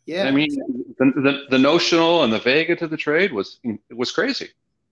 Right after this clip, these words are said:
Speaker 1: Yes, exactly. And we're not seeing that here in the crypto. Now, you might say, "Well,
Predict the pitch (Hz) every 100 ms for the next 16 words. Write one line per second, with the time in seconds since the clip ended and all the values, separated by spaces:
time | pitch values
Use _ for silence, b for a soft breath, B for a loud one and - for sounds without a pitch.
0 | _ 151 202 - - - 131 175 139 127
1 | 143 165 180 190 185 208 196 185 160 143
2 | 151 147 135 131 139 139 131 165 117 113
3 | 120 143 143 131 - 120 127 160 156 147